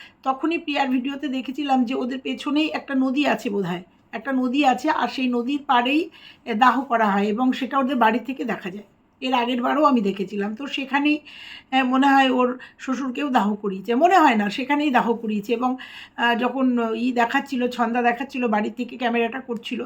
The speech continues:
দেখা যাচ্ছিল, উম, জুম করে দেখিয়েছে। প্রচুর লোকের ভিড়, পাড়া গ্রামে একটা মানুষ, আহ, চলে গেলে প্রচুর, এখনও তো, আহ, গ্রামগঞ্জে এখনও আন্তরিকতা, সেই ভালোবাসা এখনও আছে, এখনও আছে।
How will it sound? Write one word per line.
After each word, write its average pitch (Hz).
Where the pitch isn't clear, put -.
দেখা 233
যাচ্ছিল, 190
উম, 196
জুম 262
করে 240
দেখিয়েছে। 220
প্রচুর 339
লোকের 285
ভিড়, 254
পাড়া 247
গ্রামে 247
একটা 233
মানুষ, 220
আহ, 208
চলে 233
গেলে 226
প্রচুর, 240
এখনও 226
তো, 254
আহ, 208
গ্রামগঞ্জে 220
এখনও 226
আন্তরিকতা, 240
সেই 262
ভালোবাসা 220
এখনও 226
আছে, 196
এখনও 294
আছে। 208